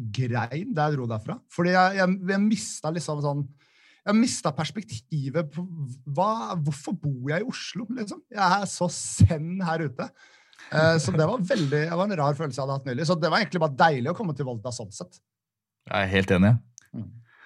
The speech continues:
Speaker 2: Volda er, det er, det gir oss zen.
Speaker 1: Ja, det er, det gir virkelig zen. Og jeg var ikke en, eh, turgåer i det hele tatt engang,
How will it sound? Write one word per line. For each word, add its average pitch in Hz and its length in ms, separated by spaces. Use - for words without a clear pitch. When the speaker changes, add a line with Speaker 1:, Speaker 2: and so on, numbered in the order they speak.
Speaker 2:
Volda 104 320
er, 123 120
det 110 140
er, 110 60
det 120 140
gir 117 180
oss 123 140
zen. 131 240
Speaker 1:
Ja, 160 80
det 175 160
er, 190 320
det 208 140
gir 190 260
virkelig 160 540
zen. 156 160
Og 185 160
jeg 185 320
var 165 160
ikke 175 220
en, 170 100
eh, 165 540
turgåer 135 480
i 143 60
det 151 100
hele 131 240
tatt 113 220
engang, 135 180